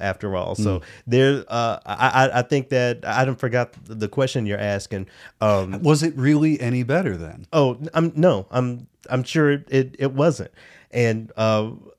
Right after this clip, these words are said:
Speaker 1: I, I, I think a lot about, uh, proximity to whiteness for black people. So being able to play this white orchestral music, you know, was, uh, you know, proof enough to them that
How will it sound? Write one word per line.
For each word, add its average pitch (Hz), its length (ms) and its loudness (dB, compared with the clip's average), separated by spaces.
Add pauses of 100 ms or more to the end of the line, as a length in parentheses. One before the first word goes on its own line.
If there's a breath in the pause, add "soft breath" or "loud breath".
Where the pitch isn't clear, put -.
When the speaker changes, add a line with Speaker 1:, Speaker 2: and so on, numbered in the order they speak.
(120)
Speaker 1:
I, 123 260 4
I, 117 200 -4
I 120 120 0
think 165 280 0
a 143 60 0
lot 127 360 2
about, 113 600 -2
uh, 101 400 -2 (460 soft breath)
proximity 143 760 0 (240 soft breath)
to 135 460 0
whiteness 127 680 0
for 120 160 -2
black 123 420 -2
people. 143 460 -2 (180 loud breath)
So 117 480 2 (320)
being 139 460 2
able 147 520 2
to - 160 -8
play 143 280 0
this 123 280 -2
white 120 440 2
orchestral 117 580 -4
music, 104 540 -4 (200 loud breath)
you 123 120 0
know, 107 180 0
was, 104 640 -2
uh, 98 360 -4 (120)
you 123 140 -2
know, 101 140 -4
proof - 340 2
enough 117 300 0
to 113 100 -4
them 101 380 0
that 92 240 -4